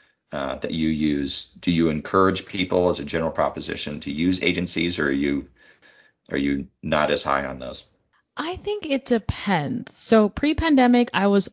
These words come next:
Speaker 2: only a D I Y traveler. I would do everything myself. Uh, but I recently, when I, actually my trip to China, I was spent ten days in twenty nineteen, right before the pandemic, by the way. Uh, and I was on a group tour,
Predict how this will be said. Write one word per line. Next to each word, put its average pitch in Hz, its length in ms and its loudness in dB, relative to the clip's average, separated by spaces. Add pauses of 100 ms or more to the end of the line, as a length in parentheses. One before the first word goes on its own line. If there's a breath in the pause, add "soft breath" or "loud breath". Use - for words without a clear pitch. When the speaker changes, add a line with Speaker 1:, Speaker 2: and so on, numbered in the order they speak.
Speaker 2:
only 220 680 4
a 190 80 0
D 190 240 2
I 180 140 6
Y 175 260 2
traveler. 165 640 2
I 165 100 -2
would 165 160 -2
do 165 140 -4
everything 190 420 0
myself. 202 720 2 (540 loud breath)
Uh, 196 160 4
but 220 140 2
I 262 140 6
recently, 269 640 -2
when 233 100 4
I, - 40 0
actually 254 280 0
my 240 160 4
trip - 200 -2
to 208 120 -6
China, 190 300 0
I 185 160 2
was 170 200 -4
spent 190 340 -6
ten 208 220 -2
days 170 300 -2
in 175 80 -4
twenty 175 220 -2
nineteen, 170 400 -8
right 349 200 2
before 392 300 2
the 339 100 4
pandemic, 294 440 4
by 165 140 2
the 160 60 0
way. 165 180 0 (520 loud breath)
Uh, 185 520 4 (100)
and 202 560 0 (240)
I 220 100 0
was 240 180 2
on 254 140 2
a 240 240 2
group 240 280 -4
tour, 202 580 -2